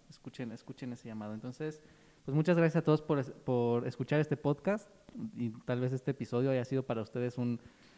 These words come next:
un poco ese, ese, ese primer llamado, ¿no? Quién sabe, igual y sí. Pero bueno, muchas gracias por escuchar y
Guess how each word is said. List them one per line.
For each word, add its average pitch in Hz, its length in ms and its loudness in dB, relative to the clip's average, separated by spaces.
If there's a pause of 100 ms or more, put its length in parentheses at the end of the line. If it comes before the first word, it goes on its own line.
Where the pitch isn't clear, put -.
(260)
un 139 120 0
poco 120 840 2
ese, 135 280 -2
ese, 127 380 0
ese 147 180 0
primer 131 260 -2
llamado, 135 320 0
¿no? 139 200 -2
Quién 123 140 -6
sabe, 107 260 -4
igual 110 200 -2
y 127 60 -4
sí. 202 220 -2 (320)
Pero 120 180 4
bueno, 113 320 2
muchas 139 240 0
gracias 135 260 0
por 110 380 -4
escuchar 139 640 -4
y 165 300 -2